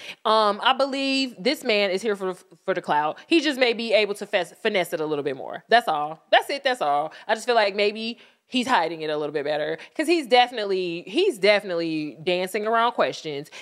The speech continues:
He's saying one thing and doing another. He can continue to say that he is being transparent, that he is giving, uh, uh, room for the constituents to s-, to voice their opinions. But m-, these town halls have been nothing more than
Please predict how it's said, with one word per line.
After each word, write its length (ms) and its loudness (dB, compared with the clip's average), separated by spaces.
He's 280 -2
saying 300 2
one 180 2
thing 240 -2
and 160 -4
doing 240 -2
another. 480 -2
He 120 -2
can 120 -4
continue 380 -6
to 120 -8
say 320 2
that 140 0
he 160 -8
is 80 -6
being 180 -4
transparent, 760 -6
that 140 2
he 200 0
is 120 -2
giving, 500 -4
uh, 40 4
uh, 800 4
room 360 0
for 200 -2
the 80 -4
constituents 680 -4
to 140 -12
s-, 160 -12
to 200 -6
voice 280 2
their 200 0
opinions. 480 -4
But 140 6
m-, 260 -12
these 220 0
town 260 0
halls 300 4
have 100 -8
been 120 -2
nothing 300 -4
more 260 4
than 140 -2